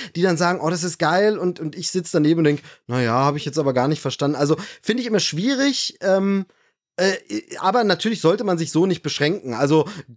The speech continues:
gutes Beispiel, und dann bin ich auch mit dem Monolog fertig, ist zum Beispiel das ganze Tarantino-Ding. Tarantino macht ja super viel immer Bezug auf die Trash-Filme, die er geguckt hat,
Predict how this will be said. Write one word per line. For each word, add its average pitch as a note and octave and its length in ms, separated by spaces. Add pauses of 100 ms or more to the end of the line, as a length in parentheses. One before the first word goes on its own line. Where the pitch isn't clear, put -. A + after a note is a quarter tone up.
gutes A3+ 280
Beispiel, F#3+ 380
und D#3+ 80
dann C3+ 140
bin D3 80
ich D3 80
auch C#3 80
mit C#3 120
dem C#3 100
Monolog C#3 340
fertig, D3+ 400
ist F3 160
zum E3 80
Beispiel E3 240
das C3+ 100
ganze D#3 240
Tarantino-Ding. G#3 840 (280)
Tarantino D#3+ 600
macht F#3+ 260
ja E3+ 140
super G3 560
viel G3 260
immer F3 240
Bezug F3 520
auf F#3 200
die F3+ 180
Trash-Filme, F#3 600
die F3+ 140
er E3+ 180
geguckt F3 400
hat, D#3 240